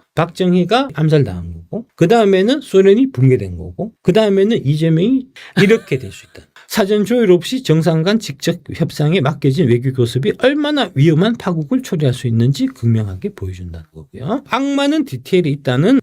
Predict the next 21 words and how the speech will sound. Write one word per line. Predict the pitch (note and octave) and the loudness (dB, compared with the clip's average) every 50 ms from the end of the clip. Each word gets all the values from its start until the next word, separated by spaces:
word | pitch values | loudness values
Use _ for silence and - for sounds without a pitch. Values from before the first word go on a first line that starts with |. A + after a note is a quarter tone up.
| - | -2
말이 | - G#2 A#2 C3 C3+ C3 | -4 -2 0 2 2 2
있듯이 | - - - B2+ C3 C3 - - - - G#2+ D#3 G3+ A3 - _ | 0 -2 -2 -2 -2 -2 -2 -8 -8 -4 -2 -2 -2 -2 -4 _
안보 | - F#3 A#3 A#3 G3+ F#3+ F#3 C#3 | -2 0 2 2 2 2 2 2
협상은 | D3 C#3+ - - - C3+ C3 C#3+ G#3 C4+ B3 - | 0 -2 -2 -4 -4 -2 0 2 2 0 0 -2
이제 | - A2+ G2 - F#3 G3+ | -4 -6 -2 0 0 -2
겨우 | F#3+ - B2 A#2 C3+ F#3 G3 | 0 0 0 0 0 0 -2
시작 | - - - D#3+ D#3 D3+ C3+ - | -4 -8 -8 -6 -6 -6 -8 -8
단계에 | - G#2+ G#2 F#2 F2+ A2 G3 A#3 - | -10 -10 -10 -10 -10 -10 -10 -10 -10
불과하다. | - F#2+ F2+ E2+ E2 - - _ _ _ _ _ | -12 -14 -14 -14 -16 -18 -20 _ _ _ _ _
그리고 | - C#4 C4+ C4 G#3+ A3+ A3 F3+ | 2 2 4 4 4 4 4 6
여기에 | E3 G3 G#3+ F3+ F#3 F3+ E3+ C#3 | 4 4 2 0 -2 -2 -2 -2
나와 | A2+ G#2 G#2 A#2+ | -4 -6 -6 -6
있진 | C3+ C3+ - - C#3+ B2+ | -6 -8 -8 -12 -10 -6
않지만 | F3 F#3+ A3+ - - - C#3 C3 F#3 C#4 E4+ F4 D#4 - _ | -4 -4 -4 -4 -4 -2 0 2 2 2 0 -2 -4 -8 _
하나 | _ - C3+ C3+ C3 | _ -2 0 0 0
더 | C3 A#2 | -2 -2
있는 | A2 A2 A2+ A2 A2 G#2+ A2 | -4 -4 -4 -4 -6 -6 -4
게 | A#2 F#3+ G#3+ C4 - _ - | -4 -2 -4 -4 -6 _ 2
윤석열 | B2+ D3 D#3+ D3 F3 D#3+ D3+ D3+ D3 C#3+ C3 | 2 2 4 4 2 2 2 4 4 2 2
대통령 | - A2 G#2 - - - A2 G2+ E2+ E2 - _ _ _ _ - | 2 -2 -6 -6 -8 -8 -8 -8 -8 -10 -14 _ _ _ _ 0
부정선거. | - D3 C#3 E3+ D3+ D3 C3+ - - F2+ F2 F2 - - | 0 2 2 2 0 0 -2 -4 -6 -10 -12 -14 -16 -20